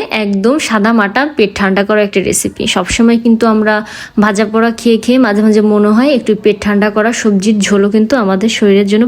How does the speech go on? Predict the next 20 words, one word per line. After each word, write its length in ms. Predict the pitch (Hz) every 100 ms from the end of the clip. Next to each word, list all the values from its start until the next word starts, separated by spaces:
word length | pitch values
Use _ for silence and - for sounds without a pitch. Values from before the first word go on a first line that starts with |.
| 240
প্রয়োজন। 340 | 113 101 104 110 - - - - -
এই 80 | 202 196
রেসিপিটা 320 | 196 233 262
তৈরি 160 | 269 262 269
করার 160 | 269 254
জন্য 180 | 262 269 359 359 -
কিছুই 300 | 214 - 262 269
লাগবে 220 | 247 240 269
না 40 | 262
বেশি। 200 | 254 330 403
প্রথমে 320 | 226 208 208 202 -
একটা 140 | 196 196
কড়াইতে 300 | 190 190 196 185
তেল 140 | 220 226
গরম 160 | 233 240 247
করে 120 | 247 240
নিচ্ছি। 340 | 233 - 320 349 - 202
এবার 300 | 190 190 190 190 190 - - -
এটার 220 | 202 226 233
সাথে 180 | 220